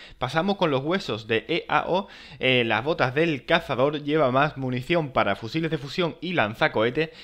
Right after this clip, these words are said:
y mejora doble salto con un salto adicional. Tendremos tres saltos, si nos ponemos el doble salto, pues nos da uno más, ¿vale? Trece monedas extrañas, si puedes, cómpralo también. Mm, eh, creo que es recomendable tenerlo, tanto para P V E, tema de raid, para los saltos y demás,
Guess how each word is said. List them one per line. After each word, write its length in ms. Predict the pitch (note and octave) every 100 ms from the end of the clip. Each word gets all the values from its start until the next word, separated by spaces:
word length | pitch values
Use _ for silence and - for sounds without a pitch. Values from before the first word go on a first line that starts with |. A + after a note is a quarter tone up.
| -
y 80 | C#3
mejora 260 | C3+ B2 B2
doble 200 | A#2+ A#2+
salto 380 | C3 C3+ D#3+
con 420 | - A#2 G#2+ G2+ F#2+
un 160 | C#3
salto 300 | B2+ D3+ D3+
adicional. 440 | C#3 A2+ G#2 A2 G#2
Tendremos 520 | G2 G#2 C3 C3 B2+
tres 220 | - A2+
saltos, 380 | - C#3 D#3+ E3
si 60 | C3+
nos 120 | A2+
ponemos 260 | G#2+ G2 G#2
el 60 |
doble 180 | G#2 A2
salto, 320 | A2+ C3 C3
pues 140 | D#3 A2+
nos 140 | G2+
da 180 | A#2 - -
uno 260 | - C3
más, 360 | G#2 F2 E2+ -
¿vale? 220 | B2 G3 - - -
Trece 260 | - A#2+ A2+
monedas 320 | G#2+ G2+ G#2
extrañas, 540 | - F#3+ F#3 F#3 F#3+
si 180 | - F#3
puedes, 380 | - C#3+ C#3 A2+
cómpralo 400 | D#3 C3+ C3 C3
también. 420 | C3+ C#3 E3 E3
Mm, 260 | C#3 C#3 C3
eh, 160 | A#2+ -
creo 240 | D#3 E3
que 120 | D3
es 60 | C#3
recomendable 540 | D3 C#3+ C#3 C3+ C3
tenerlo, 460 | A#2 B2 D#3+ F3 F#3+ - - -
tanto 360 | - B2+ B2 A2
para 320 | G#2+ G2+ -
P 180 | D#3 E3+
V 440 | D#3+ D3 C#3 E3
E, 40 | F3
tema 260 | - A2+
de 120 | G2+ G2
raid, 420 | A#2 B2+ C3+ C3
para 200 | A2+ G#2
los 160 | G2
saltos 300 | - A#2 A#2+
y 40 | B2
demás, 260 | B2 D#3